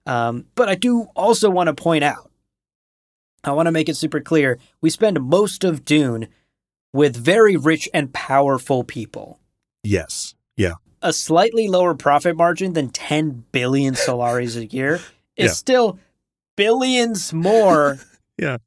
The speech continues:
Speaker 1: than the average person in the Dune universe is probably seeing every year. So to be clear, like, we're still talking very rich, very powerful people. Like, these are dukes, these are leaders of planets, these are politicians, and we're still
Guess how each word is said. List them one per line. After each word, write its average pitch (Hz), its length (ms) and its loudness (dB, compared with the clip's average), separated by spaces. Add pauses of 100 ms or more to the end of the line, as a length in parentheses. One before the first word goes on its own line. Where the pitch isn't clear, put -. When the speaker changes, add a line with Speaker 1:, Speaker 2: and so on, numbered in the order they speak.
(280)
Speaker 1:
than 180 220 2
the 170 240 0
average 160 480 0
person 147 360 0
in 143 120 -2
the 139 80 -2
Dune 135 240 -4
universe 123 420 -4
is 120 80 -12
probably 120 400 -2
seeing 113 360 -8
every 98 240 -14
year. 98 360 -14
So 165 260 -2
to 175 200 -6
be 214 160 -8
clear, 190 460 0
like, 135 180 0
we're 202 160 -6
still 247 320 -10
talking 196 360 -6
very 175 240 -2
rich, 139 340 -4
very 139 260 -4
powerful 123 540 -8
people. - 340 -14
Like, 135 200 -10
these 156 180 -4
are 131 80 -8
dukes, 190 380 -6
these 139 180 -4
are 123 80 -8
leaders 147 360 0
of 135 100 -6
planets, 139 420 -4
these - 140 -16
are - 60 -20
politicians, 143 800 -4 (580)
and 123 520 -4 (640)
we're 139 300 -2
still 185 600 -2